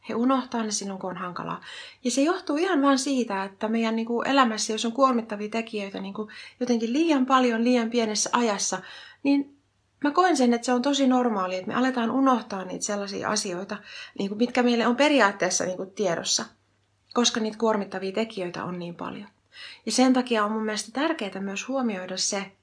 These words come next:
etukäteen sellaisissa tilanteissa, missä, tota, ähm, että on esimerkiksi tiedossa, että on tulossa elämään sellaisia hankalampia aikoja. Ja ainahan se ei ole tiedossa, ja sen takia mä itse asiassa suosittelen, että,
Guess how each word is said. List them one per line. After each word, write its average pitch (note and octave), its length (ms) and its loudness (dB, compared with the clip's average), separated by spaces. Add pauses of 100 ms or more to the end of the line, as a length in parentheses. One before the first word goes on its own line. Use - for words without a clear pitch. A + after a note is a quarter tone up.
etukäteen G3+ 720 -4
sellaisissa F#3+ 460 -6
tilanteissa, G3 480 -4
missä, F3 200 -6
tota, F3+ 360 -4 (540)
ähm, F3+ 340 -4 (300)
että G3+ 180 -2
on A3 200 0
esimerkiksi G#3+ 340 -2
tiedossa, G#3+ 440 0
että F#3+ 200 -8
on G#3 120 -4
tulossa G#3 520 0 (360)
elämään E3+ 420 -2
sellaisia E3+ 400 -4
hankalampia F3+ 600 -4
aikoja. E3+ 440 -4 (320)
Ja A3 80 6
ainahan D4+ 360 6
se B3+ 120 2
ei G#3+ 180 4
ole F3+ 220 2
tiedossa, F3 440 -6
ja F3+ 80 -4
sen G#3+ 180 -2
takia G#3+ 260 -4
mä G3+ 80 -4
itse G3+ 220 -6
asiassa - 160 -4
suosittelen, F3+ 600 -6
että, F3+ 280 -8